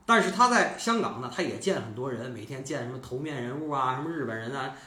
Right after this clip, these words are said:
在香港那是很不一样的。然后后来又调回去，又让他当部长，说什么“我们家老易，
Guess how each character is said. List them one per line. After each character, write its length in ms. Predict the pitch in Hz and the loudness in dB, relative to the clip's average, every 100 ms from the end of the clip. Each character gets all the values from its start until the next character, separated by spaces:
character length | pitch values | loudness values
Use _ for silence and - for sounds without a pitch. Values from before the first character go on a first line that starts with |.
| - | -16
在 200 | - 208 | -2 0
香 200 | 202 262 | 2 2
港 140 | 143 156 | 2 0
那 60 | |
是 80 | 165 | -2
很 140 | 113 110 | -6 -6
不 120 | 127 | -4
一 60 | |
样 300 | 147 196 - | 0 0 -2
的。 100 | 180 - - - - _ - _ - - | -6 -14 -20 -20 -20 _ -20 _ -8 8
然 180 | 208 | 10
后 160 | 247 196 | 10 6
后 140 | - | 8
来 100 | 240 | 8
又 200 | 247 277 | 8 6
调 260 | 190 269 180 | 6 8 8
回 120 | 165 | 6
去， 120 | 180 | 6
又 100 | 185 | 8
让 100 | 170 | 8
他 80 | 170 | 6
当 220 | 185 190 | 6 6
部 100 | 185 | 4
长， 220 | 123 98 120 | 2 0 2
说 220 | 196 196 | 2 4
什 80 | 180 | 2
么 100 | 190 | 0
“我 140 | 135 | 0
们 100 | 170 | 4
家 140 | 240 | 6
老 180 | 151 127 | 6 2
易， 320 | 156 220 113 | 2 2 2